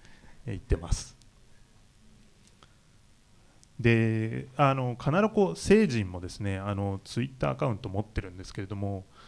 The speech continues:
今日も取材にちょっと来てるんですけれども、後ろの方にね、カナロコ星人そのものが来てるんですけれども、あ、今あそこにいますね。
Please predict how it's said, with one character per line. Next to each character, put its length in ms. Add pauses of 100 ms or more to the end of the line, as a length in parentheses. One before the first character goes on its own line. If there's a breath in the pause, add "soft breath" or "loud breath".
(280 loud breath)
今 100
日 60
も 60
取 220
材 200
に 100
ち 80
ょ 40
っ 20
と 80
来 80
て 140
る 120
ん 80
で 80
す 100
け 80
れ 80
ど 120
も、 380 (520)
後 220
ろ 80
の 60
方 120
に 120
ね、 160 (240)
カ 100
ナ 80
ロ 80
コ 80
星 160
人 180
そ 120
の 60
も 100
の 80
が 80
来 80
て 80
る 100
ん 40
で 80
す 60
け 80
れ 60
ど 80
も、 220 (260 loud breath)
あ、 160 (240 loud breath)
今 160
あ 60
そ 80
こ 120
に 60
い 60
ま 100
す 80
ね。 220